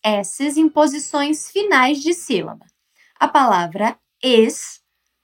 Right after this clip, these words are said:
a sílaba es na palavra este e es na palavra espejo. Eu não falei a palavra es com a S aspirada,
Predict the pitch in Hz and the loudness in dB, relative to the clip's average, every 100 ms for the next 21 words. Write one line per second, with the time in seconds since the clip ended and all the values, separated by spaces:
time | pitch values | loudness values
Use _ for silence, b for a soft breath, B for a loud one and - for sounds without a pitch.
0 | - 320 339 - 269 220 190 180 175 _ | 0 0 0 -2 0 0 -2 -6 -10 _
1 | _ 226 220 214 320 - 262 220 208 180 | _ 2 2 2 -4 -4 -2 -2 -2 -2
2 | 170 196 190 - 180 170 - - - 302 | -2 -2 -6 -4 -6 -4 -8 -12 -2 0
3 | 440 _ _ _ _ _ 302 349 453 - | 0 _ _ _ _ _ 4 6 6 -2
4 | _ - 233 240 330 - 339 339 311 247 | _ -2 0 0 -4 -8 -4 -2 0 2
5 | 185 196 247 330 - - 202 202 - - | 2 0 0 -2 -2 -4 -4 -4 -12 -4
6 | 262 214 - 156 160 _ _ _ b b | -2 -2 -6 -16 -16 _ _ _ b b
7 | b b 302 349 480 587 - 302 233 240 | b b 4 4 4 2 2 2 2 0
8 | 269 254 226 226 220 202 190 185 202 196 | 0 2 0 0 0 0 0 -2 0 -2
9 | - _ - 277 294 226 - - - 220 | -2 _ 0 2 2 0 -6 -16 -10 -6
10 | 196 185 175 175 214 220 - 185 220 226 | -4 -4 -4 -8 -8 -8 -6 0 2 2
11 | 165 | 0